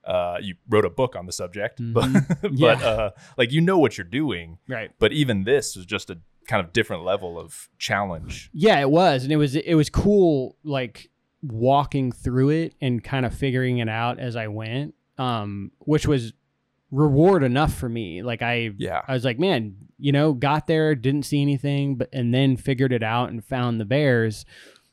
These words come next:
Speaker 2: That was pretty cool. And so I de-, I definitely didn't walk away empty-handed from that, you
Speaker 1: Oh,
Speaker 2: know?
Speaker 1: yeah.
Speaker 2: Like, I know, like, next time I go back, I know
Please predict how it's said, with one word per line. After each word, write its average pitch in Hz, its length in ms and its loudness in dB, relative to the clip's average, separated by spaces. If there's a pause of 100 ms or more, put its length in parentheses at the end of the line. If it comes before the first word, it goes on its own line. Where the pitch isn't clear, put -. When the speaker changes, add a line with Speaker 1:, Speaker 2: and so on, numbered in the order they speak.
(260)
Speaker 2:
That 151 140 0
was 156 140 2
pretty 147 240 0
cool. 127 540 0
And 127 200 -6
so 135 460 0 (480)
I 185 80 0
de-, 185 240 2
I 151 80 0
definitely 147 300 0
didn't 131 220 -2
walk 120 260 -2
away 117 240 -4
empty-handed 117 640 -8
from 95 200 -12
that, 98 260 -14
you 113 120 -6
Speaker 1:
Oh, 185 120 6
Speaker 2:
know? 110 80 -2
Speaker 1:
yeah. 113 80 -2
Speaker 2:
Like, 117 160 -4
I 123 120 -2
know, 123 280 -4
like, 104 160 -8
next 120 180 -8
time 139 140 -4
I 135 80 -2
go 131 160 -2
back, 143 320 -2
I 127 100 -6
know 110 260 -6